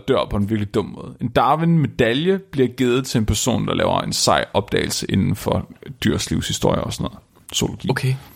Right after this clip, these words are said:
Speaker 1: Men han, øh, han har åbenbart kedet sig med at følge efter tang. Jeg ved ikke, om det er for nemt at følge efter tang. Så han begyndte også at følge efter de her larver imens.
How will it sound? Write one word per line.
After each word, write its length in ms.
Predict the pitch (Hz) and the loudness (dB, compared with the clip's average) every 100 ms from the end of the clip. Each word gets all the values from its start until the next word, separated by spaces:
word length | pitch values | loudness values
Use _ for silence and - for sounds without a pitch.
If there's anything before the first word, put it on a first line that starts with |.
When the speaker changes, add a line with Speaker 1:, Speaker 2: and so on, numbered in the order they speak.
| - - - - - - _ _ _ _ _ _ _ - | -20 -20 -20 -20 -20 -20 _ _ _ _ _ _ _ 0
Speaker 1:
Men 160 | 139 | 2
han, 400 | 139 180 185 196 | 2 2 4 4
øh, 600 | 185 147 127 117 113 107 - | 4 4 4 4 2 0 -4
han 160 | 156 175 | 0 2
har 60 | |
åbenbart 340 | 151 139 113 113 | 2 2 -2 0
kedet 240 | 147 147 | 0 2
sig 140 | - | 0
med 100 | 110 | -2
at 60 | 107 | -2
følge 240 | - 101 | -2 -2
efter 180 | 110 - | -2 -4
tang. 340 | - 113 - - | -6 -6 -6 -2
Jeg 120 | 131 | 2
ved 100 | 135 | 4
ikke, 100 | 131 | 4
om 100 | 131 | 2
det 60 | 113 | 0
er 80 | - | 0
for 80 | |
nemt 320 | 110 131 160 - | 2 2 0 -4
at 80 | |
følge 280 | - 120 113 | -6 -2 -2
efter 200 | 123 - | -2 -4
tang. 320 | 123 123 - - _ _ _ _ _ _ _ _ | -4 -4 -6 -16 _ _ _ _ _ _ _ _
Så 380 | - 135 127 123 | -2 2 2 2
han 140 | 135 | 2
begyndte 280 | 139 165 143 | 2 2 2
også 160 | 131 139 | 0 -2
at 40 | |
følge 240 | - 117 123 | -2 0 0
efter 160 | - | -2
de 60 | 113 | -2
her 120 | 120 | 0
larver 420 | 104 92 98 123 123 - _ _ _ _ _ _ - | 0 0 0 -2 -4 -12 _ _ _ _ _ _ -4
imens. 540 | 127 104 92 - - | 0 0 -2 -8 -10